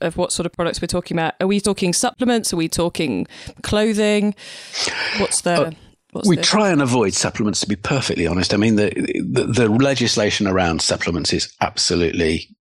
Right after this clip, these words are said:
Speaker 2: mind-boggling. I, I did an awful lot of work in the vitamin market, um, in my consultancy days,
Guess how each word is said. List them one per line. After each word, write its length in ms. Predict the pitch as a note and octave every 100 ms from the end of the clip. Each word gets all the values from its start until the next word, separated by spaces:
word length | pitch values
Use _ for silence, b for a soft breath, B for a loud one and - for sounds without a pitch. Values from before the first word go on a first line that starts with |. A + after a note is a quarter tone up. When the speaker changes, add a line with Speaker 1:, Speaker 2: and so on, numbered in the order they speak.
| _ - _ _
Speaker 2:
mind-boggling. 560 | F2 E2 D2+ D2+ - F#2+
I, 180 | G#2+ G2+
I 160 | A2
did 160 | G2 G2
an 140 | F#2+
awful 320 | - D3+ - G#2
lot 140 | F#2
of 60 | F#2+
work 220 | F2 F#2
in 80 | E2+
the 60 |
vitamin 400 | D#2 F2+ - F2
market, 420 | F2 E2+ - - B B B B B B
um, 280 | - E2 E2+
in 60 |
my 140 | E2+ E2+
consultancy 580 | F#2 E2+ F#2 - -
days, 380 | D#2+ D#2+ D#2+ E2+